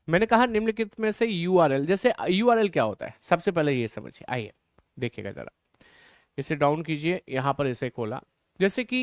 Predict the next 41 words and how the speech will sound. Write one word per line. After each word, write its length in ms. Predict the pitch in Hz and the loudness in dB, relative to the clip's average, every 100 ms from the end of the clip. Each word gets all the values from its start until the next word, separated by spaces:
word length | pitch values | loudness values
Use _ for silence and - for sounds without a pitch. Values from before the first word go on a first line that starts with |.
| 247 147 | -4 -4
मैंने 260 | 156 214 | -2 -2
अभी 260 | - 196 226 | -2 -2 0
ये 80 | 214 | 0
न्यूज़ 340 | 190 190 208 | 0 0 -2
खोल 200 | - 117 | -4 -4
रखी 240 | 101 - 101 | -6 -10 -12
है, 100 | - _ _ _ _ - | -12 _ _ _ _ -6
तो 40 | |
जैसे 240 | 147 180 226 | -4 0 0
इस 180 | 196 - | -2 0
पे 120 | 226 | 0
हम 140 | 214 - | 0 -6
वो 120 | 185 - | -6 2
कई 140 | 190 | 2
भी, 120 | 220 | 2
कई 260 | 220 185 202 | 0 0 2
बार 180 | 208 202 | 2 0
के, 120 | 190 | -4
वो 180 | 175 185 | -2 -2
लोग 240 | 190 185 | -2 -2
कहते 220 | 180 160 202 | -2 -2 -2
हैं 40 | |
ना 80 | 214 | -2
कि 100 | 196 | 0
भाई 200 | 190 190 | 0 0
मैंने 380 | 180 175 185 196 | 0 0 0 -2
एक 120 | 180 | -2
चीज़ 280 | 185 185 165 | -4 -4 0
देखी 300 | 170 156 180 | -2 0 -4
थी 160 | 208 180 | -2 -4
नेट 320 | 151 151 - | -4 -6 -2
पर, 260 | 160 117 - _ - _ - | 0 0 -2 _ -20 _ -8
तो 60 | 151 | 0
मेरा 160 | 170 | 2
दोस्त 300 | 175 180 - | 2 -2 -4
कहता 180 | 185 208 | -4 -2
है 40 | |
उसका 180 | 202 214 | -2 0
यूआरएल 560 | 185 156 165 170 196 202 | 0 2 2 4 2 2
भेजना 340 | 170 175 196 | 0 -2 -4
ज़रा। 220 | 185 175 | -6 -8